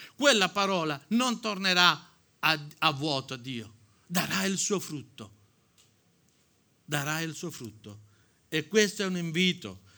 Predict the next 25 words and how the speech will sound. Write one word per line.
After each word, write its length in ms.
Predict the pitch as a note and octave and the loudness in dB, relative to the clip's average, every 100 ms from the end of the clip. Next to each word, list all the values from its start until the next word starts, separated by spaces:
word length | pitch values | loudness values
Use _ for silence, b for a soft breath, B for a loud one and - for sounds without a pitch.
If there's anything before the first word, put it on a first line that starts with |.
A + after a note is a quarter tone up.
| b _ | b _
che 120 | E3+ | 2
la 100 | F3 | 4
parola 320 | F#3 F#3+ F#3 | 2 2 0
fa, 380 | F3+ F#3+ F3+ D3 | 2 6 6 4
che 100 | D3+ | 0
io 180 | E3+ E3+ | 0 -2
faccio 380 | F3 F3 E3+ E3 | 2 0 0 -8
a 40 | |
me 340 | D3+ E3+ F#3 | -2 2 2
e 140 | F3+ E3 | 2 0
a 100 | D#3+ | 0
voi, 580 | D3+ F3 F3 D3 G#2+ G#2+ _ b b b b | 2 2 2 0 -2 -14 _ b b b b
a 100 | B2+ | -8
voi, 400 | C#3+ F#3 F3 D#3 | 0 2 4 2
voi, 260 | C#3+ F#3 E3+ | 0 0 2
voi 480 | F3+ F3+ D#3+ D#3 - _ _ _ | 0 0 -2 -8 -20 _ _ _
che 120 | - E3 | -4 -2
siete 280 | F#3 E3 | 0 -2
qui 140 | D#3+ F#3 | -4 -4
presenti, 840 | F3 C#3+ C3+ F3 F3 B2+ - - _ _ _ b b b | -4 -6 0 0 0 -6 -14 -20 _ _ _ b b b
a 100 | F#3 | 4
noi 240 | F3+ G3+ | 4 0
che 140 | F#3 F3+ | 0 -2
siamo 360 | G3 F#3 F3 | -2 -4 -6
qui 480 | - G3 F#3+ C3 | -2 0 2 0